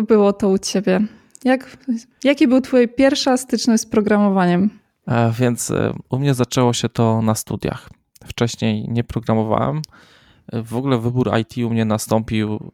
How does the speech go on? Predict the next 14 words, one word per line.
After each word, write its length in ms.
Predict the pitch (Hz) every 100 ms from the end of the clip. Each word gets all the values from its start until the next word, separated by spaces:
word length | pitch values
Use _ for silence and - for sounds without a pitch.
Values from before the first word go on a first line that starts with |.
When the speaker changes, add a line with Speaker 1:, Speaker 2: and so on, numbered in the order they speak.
| _ _ _ -
Speaker 2:
tak 240 | 104 -
na 100 | 110
zasadzie 600 | 110 - 110 110 107 107 -
czwarta 600 | - 117 110 - 107 - - _
klasa 460 | - 110 - 95
szkoły, 360 | 101 - - 110
liceum 600 | 113 - 139 143 139 135 - - - _ _ _ -
i 100 | -
po 120 | - _ -
prostu, 640 | 143 139 - 127 117 92 - 117 117 120
e, 40 |
zajmowałem 420 | 117 135 123 123
się 160 | 117 117
muzyką 560 | 117 113 160 185 208